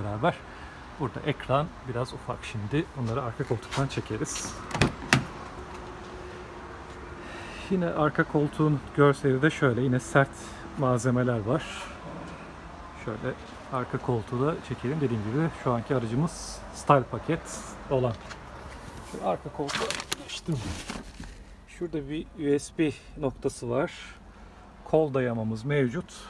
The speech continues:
Konsol da şu şekilde. Şöyle çekelim.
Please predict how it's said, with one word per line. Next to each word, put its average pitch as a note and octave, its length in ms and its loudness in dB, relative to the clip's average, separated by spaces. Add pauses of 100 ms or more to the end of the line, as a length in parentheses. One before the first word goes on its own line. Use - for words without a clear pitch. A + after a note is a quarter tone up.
(1080)
Konsol C3+ 440 4
da C3 80 2
şu - 160 -4
şekilde. G#2+ 440 -6 (840)
Şöyle G#2+ 220 -6
çekelim. A2+ 380 -4